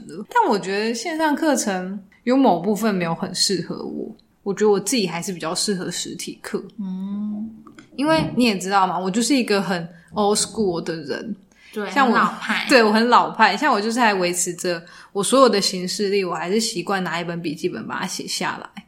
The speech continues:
Speaker 2: 嗯。
Speaker 1: 就比方说哪一天要开会，哪一天要跟朋友聚餐。
Speaker 2: 像我就觉得我用电脑做笔记或什么的也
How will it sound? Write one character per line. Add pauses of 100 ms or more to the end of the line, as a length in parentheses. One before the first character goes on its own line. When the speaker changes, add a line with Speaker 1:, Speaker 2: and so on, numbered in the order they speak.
Speaker 2:
嗯。
Speaker 1:
就
比
方
说
哪
一
天
要
开
会，
哪
一
天
要
跟
朋
友
聚
餐。 (280)
Speaker 2:
像
我
就
觉
得
我
用
电
脑
做
笔
记
或
什
么
的
也